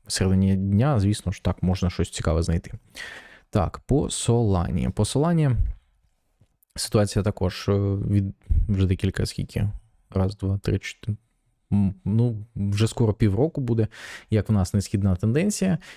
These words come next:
І, відповідно, ось цей боковичок також, ну, такий, давайте так, похилений боковичок також з-, зі зменшенням волатильності,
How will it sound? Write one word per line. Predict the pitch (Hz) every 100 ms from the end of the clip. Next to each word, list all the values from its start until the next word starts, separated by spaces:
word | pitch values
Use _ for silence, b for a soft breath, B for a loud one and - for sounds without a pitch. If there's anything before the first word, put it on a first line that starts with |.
| B -
І, | 185
відповідно, | 123 98 101 127 117 -
ось | 104
цей | - 92 95
боковичок | 101 95 127 147 247 220
також, | 113 143 151 - _ -
ну, | 160
такий, | - 92 98 - -
давайте | 95 90 -
так, | - - - - -
похилений | - - 92 - 98
боковичок | 98 113 127 202 196
також | 113 104 95 117
з-, | 101 98
зі | 117 104 110 107
зменшенням | 107 98 - 101
волатильності, | 98 123 190 185 143 -